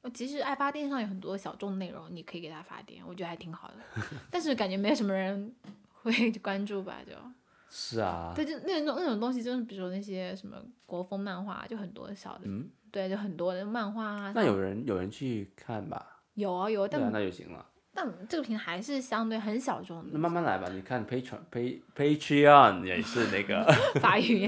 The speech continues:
Speaker 1: 念法。
Speaker 2: <laughs> 那个 Patre-，Patreon 也是那个，呃，也是一开始也没什么人
Speaker 1: 对，对，
Speaker 2: 关-，
Speaker 1: 就应该就是国外那种爱发电，
Speaker 2: 关注的。
Speaker 1: 对，
Speaker 2: 对啊。
Speaker 1: 爱发电可能就是模仿他。
Speaker 2: 对，
Speaker 1: 对。
Speaker 2: 爱发电跟对标是 Patreon 的嘛。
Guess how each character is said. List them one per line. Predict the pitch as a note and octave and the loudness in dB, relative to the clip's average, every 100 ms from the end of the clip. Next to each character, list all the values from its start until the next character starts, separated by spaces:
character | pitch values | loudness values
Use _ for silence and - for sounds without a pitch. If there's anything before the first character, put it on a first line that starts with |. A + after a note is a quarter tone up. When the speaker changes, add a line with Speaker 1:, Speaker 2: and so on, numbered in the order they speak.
| G#3+ | 2
Speaker 1:
念 | G#3 G3+ | 2 2
法。 | G#3+ - - - | -2 -8 -12 -4
Speaker 2:
<laughs> | A3 B3+ - | -2 -2 -2
那 | C#3 | 0
个 | B2+ | 2
Patre-，Patreon | C#3 C#3 C#3 B2 B2 C3+ C3+ F#2+ | 2 2 2 0 0 0 2 -2
也 | F#2 | -2
是 | F#2 G#2+ | -4 -6
那 | G2+ G2 | -6 -8
个， | - B1 A#1+ - - | -6 -6 -8 -12 -12
呃， | - C#2+ - - - - - - | -6 -4 -4 -10 -12 -16 -18 -14
也 | C3 G2+ | -8 -8
是 | F2+ C#3 | -4 -4
一 | |
开 | C#3 D#3+ | -2 -2
始 | D#3+ | -4
也 | F2+ | -6
没 | D#2+ | -8
什 | F#2+ | -8
么 | F2+ | -10
人 | F2+ F#2+ G#2+ - _ - | -10 -12 -16 -20 _ -4
Speaker 1:
对， | C4+ | -2
对， | G#3+ G#3 | -2 -2
Speaker 2:
关-， | B2 - C3 | -2 -2 -6
Speaker 1:
就 | B2 | -4
应 | D4 | 0
该 | E4+ | 0
就 | |
是 | F#4 | -2
国 | A#3+ G3 | 2 4
外 | G3+ G#3 | 4 2
那 | |
种 | G3 | -2
爱 | F#3 | -4
发 | F#3+ | -6
电， | F#3 F3+ | -8 -10
Speaker 2:
关 | - | -12
注 | G3 | -16
的。 | - | -4
Speaker 1:
对， | G3 | -2
Speaker 2:
对 | F#3+ | -2
啊。 | G#2 A2 | -8 -8
Speaker 1:
爱 | C4 | -6
发 | C4+ | -6
电 | C4+ A3+ | -6 -8
可 | |
能 | F#3+ F#3+ | -8 -4
就 | B3 | -2
是 | A3+ | -2
模 | G3+ G3+ | -2 -2
仿 | A#3 | -4
他。 | - - | -10 -6
Speaker 2:
对， | G2+ | -4
Speaker 1:
对。 | G2 | -2
Speaker 2:
爱 | G2 A#2 A2 | 0 2 2
发 | G#2+ | 0
电 | G#2+ | 0
跟 | G#2 | -4
对 | G2+ G2 | -2 -2
标 | F2 | -2
是 | F2 F#2+ | -4 -6
Patreon | F#2 G2 - G2+ - | -4 -6 -4 -6 -8
的 | |
嘛。 | - | -12